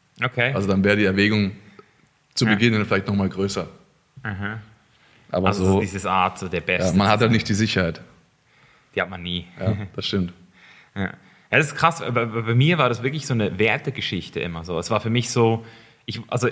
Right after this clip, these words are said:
Speaker 1: ich, wenn ich jetzt auch so zurückdenke, meine Mutter hat mich auch immer schon so krass konditioniert und mein Vater, weil mein Vater,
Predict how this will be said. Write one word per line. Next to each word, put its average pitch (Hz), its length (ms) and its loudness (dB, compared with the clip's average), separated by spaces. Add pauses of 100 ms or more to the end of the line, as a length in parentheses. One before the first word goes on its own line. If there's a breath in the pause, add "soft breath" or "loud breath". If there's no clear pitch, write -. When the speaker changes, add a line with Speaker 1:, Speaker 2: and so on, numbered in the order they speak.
Speaker 1:
ich, - 300 -14
wenn 117 100 -2
ich 117 80 0
jetzt 127 140 0
auch 120 60 -2
so 120 140 -2
zurückdenke, 117 640 0
meine 107 200 2
Mutter 120 520 0
hat - 120 -4
mich - 160 -6
auch 107 140 -4
immer 110 160 0
schon 104 140 -6
so 98 100 -4
krass - 320 -4
konditioniert 95 600 -2
und 95 60 -6
mein 87 140 -4
Vater, 107 420 -2
weil 85 80 -4
mein 92 140 -2
Vater, 107 480 0